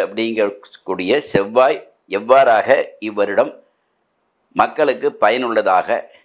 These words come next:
அமையப்பெறும், நாட்டு மக்களுக்கும் நாட்டை ஆளும் ராஜாக்களுக்கும் எவ்வாறாக ராஜ்யத்திற்கும் பலன் தரும் அப்படிங்கிறத நம்ம பார்க்கிறோம். இந்த ரெண்டாயிரத்தி இருபத்தி நாலு அப்படின்னு சொன்னோம்னா,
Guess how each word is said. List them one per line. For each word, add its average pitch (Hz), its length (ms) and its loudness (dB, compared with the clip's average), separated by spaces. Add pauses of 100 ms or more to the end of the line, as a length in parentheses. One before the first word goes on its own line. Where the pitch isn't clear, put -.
(280)
அமையப்பெறும், 117 600 -2 (880)
நாட்டு 135 460 0 (1120)
மக்களுக்கும் 104 840 -4 (260)
நாட்டை 139 380 2
ஆளும் 117 360 2
ராஜாக்களுக்கும் 113 800 -2 (960)
எவ்வாறாக 101 840 0
ராஜ்யத்திற்கும் 107 1040 -2 (760)
பலன் 147 260 2
தரும் 107 380 -4
அப்படிங்கிறத 87 420 -6
நம்ம 101 200 -4
பார்க்கிறோம். - 440 -10 (840)
இந்த 113 180 2
ரெண்டாயிரத்தி 156 380 2
இருபத்தி 135 380 -2
நாலு 123 540 0
அப்படின்னு 110 320 -4
சொன்னோம்னா, 101 600 -2